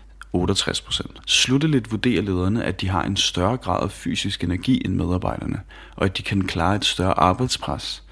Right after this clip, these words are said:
Femoghalvtreds procent imod treogfyrre procent. Særlige indsatsområder i ledelsesudvikling. Når nu vi vender tilbage til de spørgsmål, vi oplistede i artiklens indledning,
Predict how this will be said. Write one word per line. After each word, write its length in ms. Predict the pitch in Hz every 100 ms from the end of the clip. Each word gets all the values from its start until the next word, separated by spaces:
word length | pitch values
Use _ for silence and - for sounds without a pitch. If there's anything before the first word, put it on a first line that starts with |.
| - -
Femoghalvtreds 680 | - 123 95 95 90 - 90
procent 420 | - - 127 120 -
imod 260 | 95 90 - -
treogfyrre 520 | - - - - 50
procent. 460 | - - - - -
Særlige 540 | - - 101 113 139
indsatsområder 1000 | - 95 90 98 - - 90 87 80 80
i 80 | -
ledelsesudvikling. 1080 | 92 95 98 107 - 87 - 78 71 - - - -
Når 120 | 92
nu 140 | 107
vi 180 | 113 113
vender 200 | 107 98
tilbage 340 | - - 90
til 140 | 95 101
de 60 |
spørgsmål, 540 | 101 - 90 101 98 92
vi 80 | 90
oplistede 720 | 85 85 98 98 - 98 87
i 60 |
artiklens 540 | 85 87 - 101 95 95
indledning, 520 | 107 127 101 95 101